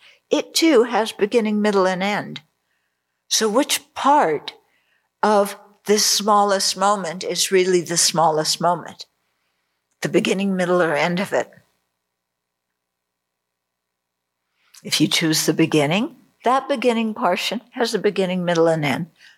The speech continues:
The middle portion has a beginning, middle, and end. The last portion has a beginning, middle, and end. Which moment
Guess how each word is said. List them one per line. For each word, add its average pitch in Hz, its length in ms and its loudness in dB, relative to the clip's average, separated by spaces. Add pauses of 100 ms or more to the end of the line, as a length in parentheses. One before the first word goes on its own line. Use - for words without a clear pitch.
(120)
The 185 60 -2
middle 220 300 0
portion - 500 -4
has 170 260 -10
a - 40 -8
beginning, 156 420 -8
middle, - 180 -14
and 117 140 -14
end. - 80 -20 (460)
The 190 100 0
last 233 400 0
portion 160 400 -2
has 170 200 -10
a 202 60 -14
beginning, 147 460 -6
middle, 131 200 -16
and - 120 -18
end. - 100 -20 (800)
Which 180 560 0 (1040)
moment 160 460 0